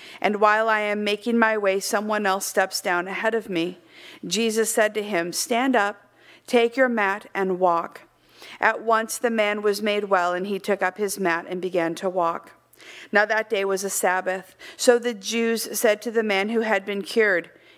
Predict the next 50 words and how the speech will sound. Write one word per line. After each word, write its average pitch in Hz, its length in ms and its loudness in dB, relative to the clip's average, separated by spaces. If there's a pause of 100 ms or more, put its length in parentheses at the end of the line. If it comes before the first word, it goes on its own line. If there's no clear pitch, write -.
(100)
"It 185 120 2
is 190 160 0
the 190 80 -8
Sabbath. 202 540 0
It 180 80 -2
is 190 120 -4
not 196 200 0
lawful 190 320 2
for 170 140 -2
you 156 180 0
to 151 80 -4
carry 175 320 2
your 123 120 -2
mat." 135 400 -2 (1120)
But 196 140 8
he 226 180 -2
answered 202 400 0
them, 160 380 -2 (1200)
"The 233 80 -2
man 330 220 4
who 403 120 2
made 349 260 0
me 320 140 4
well 311 300 4
said 330 300 -2
to 302 100 -6
me, 254 200 0
'Take 285 280 0
up 359 100 -2
your 330 120 2
mat 240 280 2
and 233 200 -2
walk.'" 226 480 0 (200)
And 226 160 -2
they 226 160 2
asked 214 380 -2
him, 175 220 -2 (440)
"Who 640 240 6 (220)
was 320 220 4
the 262 160 4
man 220 500 2
who 233 220 2
said 202 360 2
to 226 120 -6
you, 185 380 2
'Take 226 340 2
it 196 160 -2
up 180 260 2
and 170 220 -2
walk'?" 170 480 0